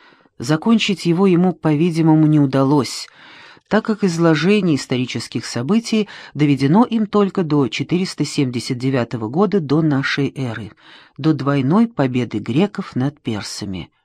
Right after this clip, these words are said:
у Платеи и Микали. Можно полагать, что Геродот скончался в конце четыреста двадцать пятого года до нашей эры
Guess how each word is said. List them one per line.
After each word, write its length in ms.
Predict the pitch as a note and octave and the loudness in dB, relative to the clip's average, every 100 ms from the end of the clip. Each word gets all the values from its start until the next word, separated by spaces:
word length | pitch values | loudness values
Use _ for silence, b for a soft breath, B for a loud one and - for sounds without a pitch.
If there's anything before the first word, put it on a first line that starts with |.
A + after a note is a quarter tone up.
| _ _ _ | _ _ _
у 100 | D3+ | -6
Платеи 800 | - C3 A#2 - D#3 G3+ G#3+ A3 - _ _ | -4 -4 -4 -2 2 4 4 0 -4 _ _
и 120 | - G#3+ | -2 0
Микали. 600 | F#3+ - A2 F#2 F#2 - _ _ _ _ _ _ _ _ _ _ _ _ _ _ _ _ _ _ _ _ _ _ _ _ _ _ _ | 0 -2 -6 -6 -8 -16 _ _ _ _ _ _ _ _ _ _ _ _ _ _ _ _ _ _ _ _ _ _ _ _ _ _ _
Можно 360 | F#3 C#4 C4+ C4 | 4 8 8 6
полагать, 440 | G#3+ G3+ G#3 B3 | 4 2 2 0
что 180 | - G3 | 0 -2
Геродот 500 | E3 E3+ E3 F#3 G#3+ | 2 2 2 0 -2
скончался 680 | - D#3+ D3+ - G3 - E3+ | -2 0 0 0 -2 -2 -6
в 80 | - | -4
конце 400 | D#3 D3 - F#3+ | -2 -2 -2 -4
четыреста 560 | - E3+ F3 E3 - | -2 -2 -2 -4 -4
двадцать 460 | D#3 D#3 D#3 D3+ - | -2 0 -2 -6 -4
пятого 340 | D3+ C#3 C3+ | -4 -2 -6
года 320 | C3+ G3 G3+ F#3 | -2 0 2 0
до 220 | C#3+ E3+ | 2 2
нашей 520 | E3 D3+ - D#3+ D#3 | 4 2 0 -2 -2
эры 400 | C#3+ B2+ A#2 | -2 -2 -4